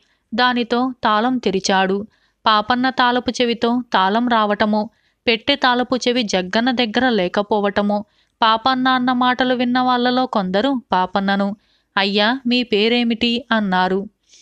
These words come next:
"ఈయనగారి పేరే నా పేరును, పాపన్న" అన్నాడు పాపన్న. "ఈయనగారి పేరు పాపన్న కాదండి, జగ్గన్న. ఈ ప్రాంతాల బాగా ఖ్యాతిగలవాడు. పెట్టె లోపల ఉన్న బీగం కూడా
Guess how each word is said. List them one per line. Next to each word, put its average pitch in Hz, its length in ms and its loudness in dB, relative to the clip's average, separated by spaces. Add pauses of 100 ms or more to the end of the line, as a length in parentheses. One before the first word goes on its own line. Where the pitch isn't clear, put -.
(380)
"ఈయనగారి 262 540 0
పేరే 254 380 0
నా 196 240 0
పేరును, 226 600 -2 (100)
పాపన్న" 202 540 0 (140)
అన్నాడు 240 380 0
పాపన్న. 190 680 -2 (500)
"ఈయనగారి 262 520 2
పేరు 240 320 0
పాపన్న 233 500 0
కాదండి, 220 640 0 (120)
జగ్గన్న. 202 600 0 (400)
ఈ 247 100 2
ప్రాంతాల 247 580 0
బాగా 202 380 2
ఖ్యాతిగలవాడు. 202 1040 0 (360)
పెట్టె 208 280 0
లోపల 214 360 0
ఉన్న 254 280 0
బీగం 208 440 0
కూడా 214 480 0